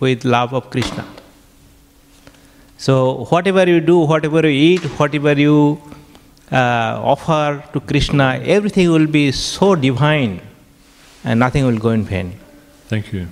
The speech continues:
Speaker 1: Yeah. And I want to make another comment about your lecture that you
Speaker 2: Sure.
Speaker 1: mentioned that, uh, in the ecstatic or ecstasy,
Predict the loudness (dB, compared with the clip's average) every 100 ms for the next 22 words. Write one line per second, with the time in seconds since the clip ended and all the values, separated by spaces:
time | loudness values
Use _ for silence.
0 | -4 -4 -6 -18 -4 2 2 2 0 0
1 | 0 0 0 0 0 -2 0 -2 -2 0
2 | -2 0 2 2 0 -2 -4 -2 -2 0
3 | -2 -2 0 2 0 0 0 0 -2 -8
4 | -20 -20 -20 -20 -20 -20 -6 -2 -2 -2
5 | -4 -6 -2 0 0 2 2 2 2 0
6 | -4 -10 -20 -6 -2 0 0 0 -2 -6
7 | -18 -20 -20 _ -4 -2 0 0 0 0
8 | -2 0 0 0 -4